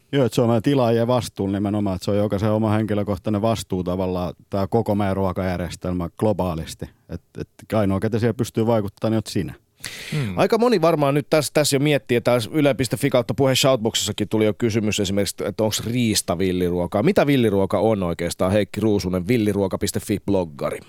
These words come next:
Speaker 1: Siis villiruoka, kaikkea villiä. Eli, eli vihreät kasvit, marjat, sienet, just riista, kala, juuret, erilaiset terhot, siemenet, pähkinät, jäkälät, merilevät. Et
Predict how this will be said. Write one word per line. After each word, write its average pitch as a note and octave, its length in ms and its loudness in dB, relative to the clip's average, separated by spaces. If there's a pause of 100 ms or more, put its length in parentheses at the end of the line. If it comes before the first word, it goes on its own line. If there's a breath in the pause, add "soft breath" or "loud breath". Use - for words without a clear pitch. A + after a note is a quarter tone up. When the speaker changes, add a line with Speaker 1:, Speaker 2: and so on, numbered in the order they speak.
(400 soft breath)
Speaker 1:
Siis C3 140 -8
villiruoka, C#3 560 4
kaikkea D#3 460 2
villiä. B2 460 4 (180)
Eli, A2+ 280 0 (240)
eli A#2+ 200 -2
vihreät C#3 340 2
kasvit, C#3 340 0
marjat, C3 420 0
sienet, A#2+ 500 0 (540)
just A#2 220 -4
riista, A#2+ 420 -2
kala, A#2 400 2 (360)
juuret, A#2 600 0 (480)
erilaiset A2 500 0
terhot, A2 420 2
siemenet, A2 520 2 (200)
pähkinät, G#2+ 680 -6 (380)
jäkälät, G#2 680 -2
merilevät. G2+ 720 0 (1200)
Et - 60 -20